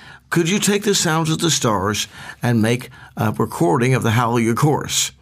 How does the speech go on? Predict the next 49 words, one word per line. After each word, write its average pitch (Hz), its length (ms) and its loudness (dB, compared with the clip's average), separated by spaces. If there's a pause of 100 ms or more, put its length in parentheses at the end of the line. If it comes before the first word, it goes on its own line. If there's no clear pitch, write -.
(400)
Well, - 100 -10
I 92 160 -4
never 113 220 0
even 135 160 2
thought 165 240 0
of 135 80 0
such - 180 -2
a 107 80 -2
thing. 98 380 -4 (400)
I - 80 -2
thought, 98 240 0
"What 120 160 0
a 101 80 0
large 131 560 0
project 131 500 2
to - 60 -10
try 113 220 0
to 110 100 0
do," 104 340 0
but 101 140 -2
I 113 80 0
said, 113 140 0
"I'll 139 180 2
attempt 160 360 -2
it." - 200 -4 (400)
So 107 180 -2
I 107 160 2
worked 135 320 2
on 135 180 4
it. 135 140 2
It 123 140 0
wasn't 131 300 2
possible 95 640 -4 (360)
because 123 260 0
there 127 80 2
are 117 60 0
not 127 180 2
enough 135 340 2
long 135 340 2
sustained 135 560 2
tones. 98 580 -2 (400)
But 131 100 2
instead, 165 420 2
I 139 100 2
made 131 200 0
another 151 380 2
D 127 180 2
V 113 160 2
D 107 400 0